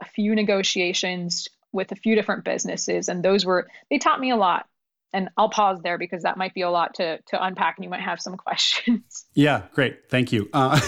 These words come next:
Speaker 2: <laughs> I, I do. Um, the, so you, you were not gonna take a cut in pay. You wanted to basically meet a, you know, M B A tech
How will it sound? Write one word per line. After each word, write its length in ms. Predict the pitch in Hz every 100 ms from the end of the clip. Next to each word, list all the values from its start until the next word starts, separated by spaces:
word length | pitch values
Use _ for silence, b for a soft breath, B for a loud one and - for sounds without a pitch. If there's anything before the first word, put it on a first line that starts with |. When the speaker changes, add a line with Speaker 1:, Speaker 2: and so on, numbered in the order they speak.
| 127
Speaker 2:
<laughs> 120 | -
I, 500 | 160 147 143 - 143
I 40 |
do. 220 | 131 170 - B B 151 B
Um, 380 | 151 143 123 120 B B B B
the, 760 | 151 151 160 151 143 139 135 - _ _ _ _ _ -
so 300 | 151 190 156
you, 320 | 202 175 214 208
you 280 | 165 202 214
were 200 | 196 165
not 360 | 156 160 -
gonna 240 | 143 135 127
take 280 | 143 131
a 80 | 123
cut 300 | - 135 120 -
in 180 | 110
pay. 320 | 98 110 87 87
You 160 | 120 123
wanted 340 | 123 113 104
to 120 | - 113
basically 560 | 110 117 135 131 120
meet 580 | 110 117 123 120 - _ _ _ -
a, 540 | 117 107 104 101 92 - _ _ _ _ _ -
you 80 | 110
know, 180 | 87 - -
M 200 | 143 139
B 180 | 131 120
A 380 | 117 113 113
tech 520 | 107 - 123 104 -